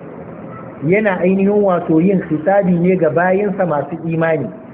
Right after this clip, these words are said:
Annahum mahama fa'alu min khairin aw sharri, cewa su tuna cewa abinda Allah ya umarce su idan suka aikata shi,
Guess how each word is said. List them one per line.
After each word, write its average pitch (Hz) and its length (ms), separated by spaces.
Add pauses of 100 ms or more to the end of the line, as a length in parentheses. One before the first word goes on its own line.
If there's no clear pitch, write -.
(300)
Annahum 202 640
mahama 190 640
fa'alu 185 480
min 165 160
khairin 214 480
aw 147 240
sharri, 147 320 (560)
cewa 196 400
su 190 100
tuna 302 300
cewa 170 400 (800)
abinda 247 400
Allah 240 260
ya 220 140
umarce 185 420
su - 160 (540)
idan 220 320
suka 247 240
aikata 190 560
shi, 143 160